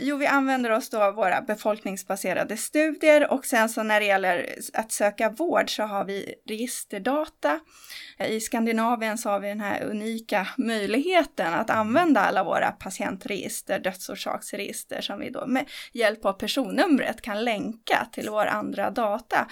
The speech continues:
Och det är då väldigt tillförlitlig data som inte påverkas av att man kanske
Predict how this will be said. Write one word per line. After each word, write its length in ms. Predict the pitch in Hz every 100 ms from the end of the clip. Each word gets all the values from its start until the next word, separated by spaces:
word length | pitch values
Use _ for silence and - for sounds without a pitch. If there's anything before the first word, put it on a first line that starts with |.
| - - -
Och 120 | 247 247
det 100 | 247
är 240 | 208 208
då 160 | 220 180
väldigt 460 | 190 123 - - -
tillförlitlig 720 | 277 254 277 269 269 285 262
data 440 | 247 247 - 247
som 160 | 269 247
inte 380 | 226 190 220
påverkas 640 | 220 - 175 165 - - 190
av 140 | -
att 140 | - 226
man 140 | 240
kanske 440 | 285 262 - 240